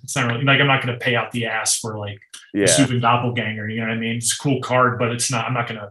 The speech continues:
Speaker 1: use it, you know,
Speaker 2: Right.
Speaker 1: you know what I
Speaker 2: Yeah.
Speaker 1: mean?
Speaker 2: Yeah.
Speaker 1: Um, so I
Speaker 2: Felwar Stone is definitely the playable,
Speaker 1: Oh,
Speaker 2: right?
Speaker 1: yeah, yeah,
Speaker 2: Oh,
Speaker 1: absolutely.
Speaker 2: yeah.
Speaker 1: Like,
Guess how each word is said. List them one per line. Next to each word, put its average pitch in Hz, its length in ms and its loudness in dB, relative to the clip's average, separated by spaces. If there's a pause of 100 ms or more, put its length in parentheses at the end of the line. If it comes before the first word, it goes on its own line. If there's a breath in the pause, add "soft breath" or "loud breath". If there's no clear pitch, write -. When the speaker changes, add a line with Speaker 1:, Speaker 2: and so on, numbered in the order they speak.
Speaker 1:
use 120 300 -2
it, 110 120 -2
you 101 100 0
know, 98 60 4
Speaker 2:
Right. 65 280 -4 (220)
Speaker 1:
you 123 120 6
know 110 60 8
what 80 60 6
I 67 60 0
Speaker 2:
Yeah. 53 60 -4
Speaker 1:
mean? - 140 -10 (340)
Speaker 2:
Yeah. 127 220 8 (120)
Speaker 1:
Um, 107 240 -2 (180)
so 190 200 6
I - 80 6
Speaker 2:
Felwar 190 340 12
Stone 135 320 8
is 117 100 4
definitely 107 340 6
the 85 120 0
playable, 87 560 0
Speaker 1:
Oh, 175 220 10
Speaker 2:
right? 147 100 8
Speaker 1:
yeah, 156 200 6
yeah, 143 120 6
Speaker 2:
Oh, 147 120 4
Speaker 1:
absolutely. 151 320 6
Speaker 2:
yeah. 139 80 4
Speaker 1:
Like, 147 200 2